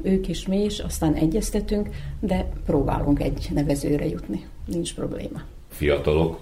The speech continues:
Speaker 2: úgy nevelik az unokákat, mint ahogy látták magától?
Speaker 1: Igen, semmi panasz rájuk. <laughs> Igen, egyenlőre reméljük, hogy így marad.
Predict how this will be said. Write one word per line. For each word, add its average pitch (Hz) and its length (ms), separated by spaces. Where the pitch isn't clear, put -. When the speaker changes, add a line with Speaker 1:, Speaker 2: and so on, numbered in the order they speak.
Speaker 2:
úgy 73 160
nevelik 69 380
az 67 140
unokákat, 67 600
mint 65 220
ahogy 67 360
látták 67 840
magától? 64 720
Speaker 1:
Igen, 160 340
semmi 165 320
panasz 160 360
rájuk. 147 440
<laughs> - 400
Igen, 143 340
egyenlőre 143 720
reméljük, 156 440
hogy 151 180
így 151 120
marad. - 340